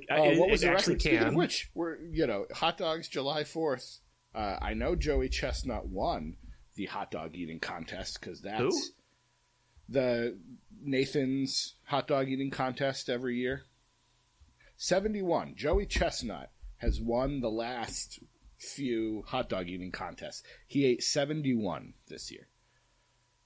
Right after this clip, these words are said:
Speaker 1: How many hot dogs could you eat?
Speaker 2: Are these
Speaker 1: In
Speaker 2: like
Speaker 1: one
Speaker 2: the six
Speaker 1: sitting.
Speaker 2: inch dogs?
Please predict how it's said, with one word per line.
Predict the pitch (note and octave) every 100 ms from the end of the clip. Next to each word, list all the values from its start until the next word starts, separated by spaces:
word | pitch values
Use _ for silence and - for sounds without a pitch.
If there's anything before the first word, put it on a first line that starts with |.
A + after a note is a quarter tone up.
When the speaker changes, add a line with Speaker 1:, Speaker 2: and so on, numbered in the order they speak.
| _ _ _ _
Speaker 1:
How | D#3+ A3
many | C#4
hot | D#3 C3 -
dogs | C#2 A#1+ - - - _ _ _ _ _ _
could | - D3+ C3
you | C3+ A2
eat? | C#2+ - - - _ _ _ _ _
Speaker 2:
Are | C3+ C#3+
these | D3 C#3+ B2+ A#2 -
Speaker 1:
In | C#3
Speaker 2:
like | C3
Speaker 1:
one | A2+
Speaker 2:
the | G#2+
six | E3 -
Speaker 1:
sitting. | G3+
Speaker 2:
inch | G3+
dogs? | G3+ G3+ G#3+ G3+